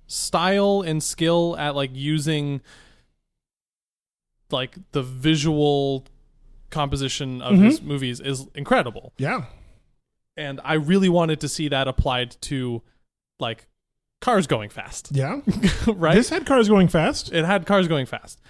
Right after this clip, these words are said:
Speaker 1: Like, I wanted, I think what I wanted was Fast and Furious.
Speaker 2: As directed by Baby Driver?
Speaker 1: But
Speaker 2: Edgar Wright?
Speaker 1: <laughs> but, like,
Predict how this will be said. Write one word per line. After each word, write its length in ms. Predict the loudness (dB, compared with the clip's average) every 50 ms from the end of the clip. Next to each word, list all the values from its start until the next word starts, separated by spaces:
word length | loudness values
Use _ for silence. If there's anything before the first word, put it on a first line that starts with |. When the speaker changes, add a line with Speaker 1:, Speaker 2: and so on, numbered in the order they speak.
| -20 _ -6 -4
Speaker 1:
Like, 140 | -4 -4 -2
I 180 | 0 2 2 4
wanted, 560 | 4 4 4 4 2 2 0 0 -4 -8 -14 _ _ _ _ _ _ _ _ _ _ _ _ _ _ _ _ _ _ _ _ _ _ _ _ _ -10
I 80 | -10
think 300 | -8 -2 0 0 2 2
what 120 | 2 4 4
I 120 | 4 2
wanted 760 | 2 0 0 2 2 2 2 0 -2 -4 -4 -6 -8 -10 -10
was 880 | -12 -8 -2 0 2 2 2 2 0 -2 -4 -6 -8 -10 -10 -12 -12 _ _ -20 -20 -20 -20 -20 -20 -20 _ _ -20 -20 -20 -20 -20 -20 _ _ _ _ _ _ -20 -20 -20 _ _ _ -20 _ _ _ _ _ _ _ _ _ _ _ _ -4
Fast 360 | -2 0 0 0 -2 -4 -6
and 120 | -4 -6 -6
Furious. 1120 | -6 -12 -12 -6 -4 -2 -2 -2 -2 -2 -4 -4 -6 -6 -8 -10 -10 -10 -10 -12 -14 -16 _ _ _ _ _ _ _ _ -10
Speaker 2:
As 200 | -2 -2 0 0
directed 320 | 2 0 0 0 0 0
by 140 | 0 0 0
Baby 220 | 0 0 0 0 0
Driver? 420 | -2 -2 -2 -2 0 0 0 0 -2 -6 -20 _ _ _ 0
Speaker 1:
But 400 | 2 2 2 2 0 -4 -8 _ _ _ _ _ _ -8
Speaker 2:
Edgar 240 | -6 -4 0 0 2
Wright? 200 | 2 4 4 4 4 2 2 -2 -6 -6 -10 -12 -14 -12 -4 -4
Speaker 1:
<laughs> 120 | -4 -4 -4 -14 -20 _ -8 -6 -6 -6 -8 -12 -14 -18 -20 -20 -20 _ -10 -10 -10 -10 _ _ _ -2
but, 180 | 2 2 2 4
like, 260 | 2 0 0 0 -4